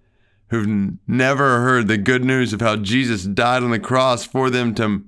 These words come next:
make it possible for them to have a joy that transcends anything this world brings them. God, we pray for those people, people groups,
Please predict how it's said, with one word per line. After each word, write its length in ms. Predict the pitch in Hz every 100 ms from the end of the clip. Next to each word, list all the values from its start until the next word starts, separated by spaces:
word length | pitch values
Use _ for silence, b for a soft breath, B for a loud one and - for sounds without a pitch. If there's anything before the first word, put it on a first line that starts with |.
| -
make 340 | 110 113 131
it 140 | - -
possible 400 | 120 127 127 104
for 100 | 117
them 120 | 123
to 60 | 120
have 140 | 120
a 60 | 110
joy 680 | 90 92 117 127 123 98 87 B B 104
that 200 | 107 -
transcends 880 | - 135 135 139 135 - 127 117 - -
anything 460 | 131 151 156 147 143
this 200 | 131 -
world 280 | 131 123 101
brings 340 | 120 123 123
them. 200 | 104 104
God, 200 | 127 127
we 120 | 127
pray 320 | - 131 127
for 140 | 123 113
those 280 | 123 135 135
people, 420 | - 143 135 101
people 460 | - 151 151 131
groups, 580 | 123 113 135 123 101 -